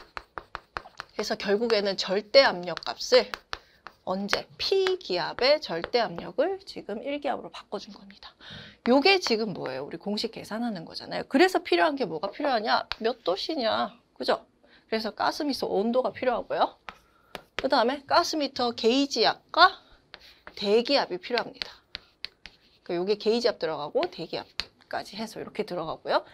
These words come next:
그 다음에 요게 V가 뭐예요? 네, 가스미터로 측정한 흡입가스량 돼요. 그리고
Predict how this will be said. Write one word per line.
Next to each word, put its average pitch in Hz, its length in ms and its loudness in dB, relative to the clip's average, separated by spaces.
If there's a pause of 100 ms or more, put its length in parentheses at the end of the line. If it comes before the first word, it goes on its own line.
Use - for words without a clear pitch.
(220)
그 - 60 -2
다음에 349 180 6
요게 254 260 4
V가 294 320 4
뭐예요? 190 400 0 (300)
네, 175 120 -8
가스미터로 247 760 -2
측정한 208 580 -6
흡입가스량 214 720 -8
돼요. - 220 -20 (1400)
그리고 269 540 2